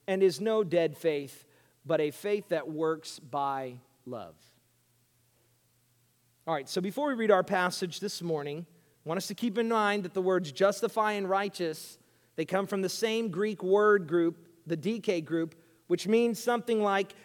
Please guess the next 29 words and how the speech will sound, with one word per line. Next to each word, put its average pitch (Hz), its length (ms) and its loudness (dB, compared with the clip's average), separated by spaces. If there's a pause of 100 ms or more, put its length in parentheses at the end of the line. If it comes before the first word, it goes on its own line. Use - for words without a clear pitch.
(100)
being 220 460 4
in 196 300 0
right 175 320 0
standing 156 640 -4
before 143 420 -4
God. 143 320 -4 (680)
So - 100 -10
when 175 60 -2
you 180 40 -2
see 269 180 0
those 277 220 4
words 226 320 6
righteous 233 580 0
and 180 140 -2
justify, 208 760 2 (420)
they're 180 120 0
in 180 80 2
the 175 60 2
same 220 380 0
word 190 280 4
group. 127 340 -12 (1700)
Let's 170 160 -4
look 185 80 0
at 185 60 4
our 156 80 2
passage. - 760 -12 (1400)
Romans 170 480 -2
three 175 300 -4
twenty-one. 139 640 -8